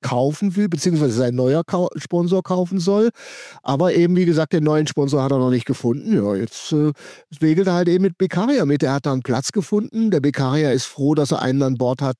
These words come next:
der das Boot gut kennt. Ich würd mal sagen, äh, durchaus Favoritenstatus.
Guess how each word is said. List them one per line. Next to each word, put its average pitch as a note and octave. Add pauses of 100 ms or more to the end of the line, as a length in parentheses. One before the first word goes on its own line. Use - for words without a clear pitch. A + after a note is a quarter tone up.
der C3
das B2
Boot B2+
gut B2
kennt. C3 (1400)
Ich A#2
würd D3
mal D3+
sagen, D#3+ (300)
äh, C#3 (120)
durchaus D3+
Favoritenstatus. E3